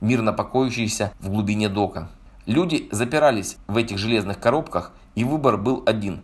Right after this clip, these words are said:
"Я тебя потоплю или ты меня". Значит, личное мужество не играло там большой роли, заметил Мишель.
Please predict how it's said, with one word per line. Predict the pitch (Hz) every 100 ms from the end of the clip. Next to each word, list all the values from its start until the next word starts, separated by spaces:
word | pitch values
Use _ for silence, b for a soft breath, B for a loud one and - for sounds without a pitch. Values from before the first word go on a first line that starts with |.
| -
"Я | 107 156
тебя | 165 131
потоплю | 120 - 110 104 95 -
или | 135 139
ты | 123
меня". | 95 92 76 - - -
Значит, | 101 131 143 120 143
личное | 143 - 113 127
мужество | 185 165 135 107 101 B B 98
не | 127
играло | 143 131 151 151 101
там | 90 95 95
большой | 98 - 104
роли, | 98 98 71 - -
заметил | 92 107 107 98
Мишель. | 101 107 - 76